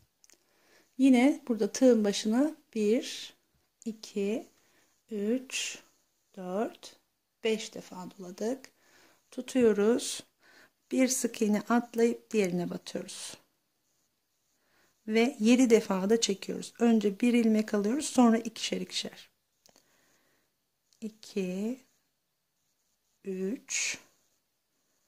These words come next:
dört, beş, altı ve yedi. Şimdi iki defa doluyoruz.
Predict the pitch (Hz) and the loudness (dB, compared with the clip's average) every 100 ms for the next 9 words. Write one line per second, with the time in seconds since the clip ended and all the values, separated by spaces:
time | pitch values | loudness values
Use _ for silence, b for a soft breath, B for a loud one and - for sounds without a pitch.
0 | _ _ _ 196 185 190 262 - - - | _ _ _ -10 -4 -4 -4 -12 -20 -20
1 | _ _ _ _ _ _ _ _ _ 220 | _ _ _ _ _ _ _ _ _ -8
2 | 214 214 - - - _ _ _ _ _ | -6 -6 -10 -14 -16 _ _ _ _ _
3 | _ _ _ - 202 190 190 - - 208 | _ _ _ -8 -6 -6 -8 -12 -6 -4
4 | 233 - _ _ _ 220 233 190 185 180 | -4 -6 _ _ _ -2 0 0 -2 -4
5 | 185 - _ _ _ _ _ _ _ _ | -10 -12 _ _ _ _ _ _ _ _
6 | _ _ b b b b b b b - | _ _ b b b b b b b -4
7 | 277 254 208 - 220 - 233 233 233 214 | 2 4 4 -2 -8 -4 0 2 2 0
8 | 214 202 202 202 202 196 240 - - | 0 0 -2 0 -2 0 -2 -4 -10